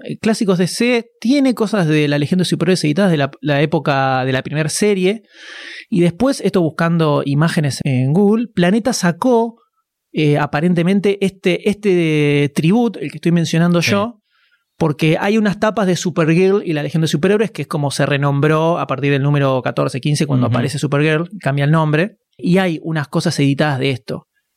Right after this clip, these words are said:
Speaker 1: Así que puede ser que este, el tribut este de... Sí, acá estoy viendo que hay un número uno, uno de cuatro, o sea que se hay que sacar una miniserie o algo por el estilo, que aparentemente tiene la primer parte del tribut este de Mark Waid,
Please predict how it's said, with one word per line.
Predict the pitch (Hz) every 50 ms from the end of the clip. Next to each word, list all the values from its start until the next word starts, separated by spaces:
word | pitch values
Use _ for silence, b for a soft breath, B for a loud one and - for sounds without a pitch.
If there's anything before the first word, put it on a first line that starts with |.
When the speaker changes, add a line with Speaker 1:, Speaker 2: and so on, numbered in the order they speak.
| _ _ _ -
Speaker 1:
Así | 139 131 - - 190 170
que | - 196 190 190 226 - _ _ -
puede | - 214 247 262 269 262 226
ser | - - 240 240 262 269 -
que | - 180 170 170 170 -
este, | 170 175 160 - 196 180 175 165 160 160 156 156 - 165
el | 156 151 151 139
tribut | - 151 165 156 170 185 180 180 - -
este | 170 156 160 - 196 180 160
de... | 147 143 139 139 139 143
Sí, | - 202 196
acá | 185 - 202
estoy | - 202 190
viendo | 190 202 208 214 175
que | 165
hay | 160 160
un | 160 160
número | 170 170 165 160 156 156
uno, | 160 170 180 185 185 190 196 208 214 226 233 - _ _ _ _ _ _ _ _ _ _ _
uno | - 180 190 208 208 196
de | 180 170 151
cuatro, | 160 - 220 240 226 214 - - - 165 170 180 196
o | 202 156
sea | - 170 156
que | 143 151 151 131
se | - 151
hay | 147
que | 160
sacar | 151 - 143 160
una | 160 156
miniserie | 143 135 127 123 - - 180 175 151 135 131
o | 143
algo | 151 147
por | 135 139 135
el | 127
estilo, | 120 - - 160 160 175 202 220 214 b b b b b b b b b b b b
que | - 156
aparentemente | 139 156 165 165 170 175 175 180 151
tiene | 160 160 156
la | 151 147
primer | 147 139 151 165 165 160 165
parte | 165 160 160 160 160 180 165 147
del | 139 139 135 135 131
tribut | - 139 139 139 143 151 -
este | 143 - - 151
de | 143
Mark | 143 147 143 135
Waid, | 147 156 160 175 196 -